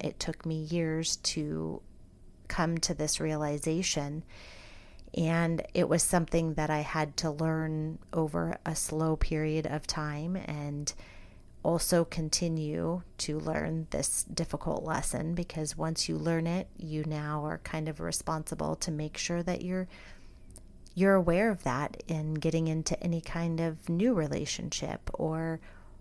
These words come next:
or anything in your life. We can put anything first, anything as a priority, or putting our security in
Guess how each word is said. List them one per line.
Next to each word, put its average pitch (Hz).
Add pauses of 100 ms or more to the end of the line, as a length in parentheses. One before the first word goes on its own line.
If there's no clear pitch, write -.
or -
anything 190
in 147
your 147
life. - (140)
We 190
can 233
put 247 (120)
anything 175
first, -
anything 165
as 156
a 151
priority, 151 (420)
or 160 (360)
putting 170
our 156
security 156
in 147